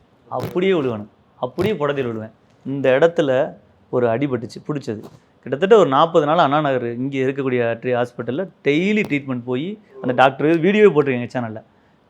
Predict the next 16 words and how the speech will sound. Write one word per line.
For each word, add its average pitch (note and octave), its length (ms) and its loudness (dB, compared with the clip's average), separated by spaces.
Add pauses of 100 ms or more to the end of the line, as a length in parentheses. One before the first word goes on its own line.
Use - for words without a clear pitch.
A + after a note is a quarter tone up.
(120)
போட்டு D#3 240 2
ட்ரீட்மெண்ட் D3+ 360 -2
கொடுத்து D3+ 240 -2
நாற்பது D#3+ 320 4
நாள் D3+ 160 -2
சரி B2 160 -4
பண்ணேன் A2+ 220 -8
அந்த A2 100 -12
ட்ரீட்மெண்ட் B2 340 -10
எடுத்து. G#2+ 180 -16 (100)
அதுக்கு A#2+ 240 -2
அவங்க A#2 180 -2
கொடுத்த C3+ 220 -2
ட்ரீட்மெண்ட் A#2+ 440 -10 (340)
அவ்வளோ B2+ 280 -2
இதா. A#2 140 -4